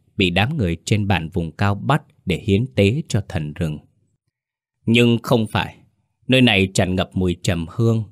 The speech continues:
nồng tới mức khiến lão hắt hơi mấy cái. Lão hoảng hốt nhận ra, mình bị xích nằm trên một cái bàn gỗ đặt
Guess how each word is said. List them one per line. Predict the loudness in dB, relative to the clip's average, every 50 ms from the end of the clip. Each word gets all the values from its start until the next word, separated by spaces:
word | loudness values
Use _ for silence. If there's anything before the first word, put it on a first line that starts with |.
| _ _ _ _ _ -4
nồng | 0 0 0 0 -2 -4
tới | -2 -2 0
mức | 2 2 2 0 0 0
khiến | -2 0 0 2
lão | 0 0 0 0 -2
hắt | -2 -4 -6 -6 -6
hơi | -4 -2 0 0 0 -2
mấy | -2 -4 -4 -4 -4 -4 -6 -6
cái. | -4 -4 -4 -4 -6 -6 -10 _ _ _ _ _ _ _ _ _ _ _ _ _ _ -2
Lão | 0 0 2 2 2 2
hoảng | 2 0 -2 -2
hốt | -2 -2 -2 -2 0 0
nhận | -2 -2 -2 -4 -8
ra, | -6 -6 -6 -6 -6 -10 _ _ _ _ _ _ _ _ _ _ 2
mình | 4 4 4 4
bị | 4 2 2
xích | 2 2 2 0 0 0 -2
nằm | 0 0 0 -2 -4
trên | -2 -2 0 0
một | 0 -4 -6
cái | -4 -4 -4
bàn | -4 -2 -4 -4 -4 -4 -4
gỗ | -2 -2 0 0 -2 -2
đặt | -4 -6 -6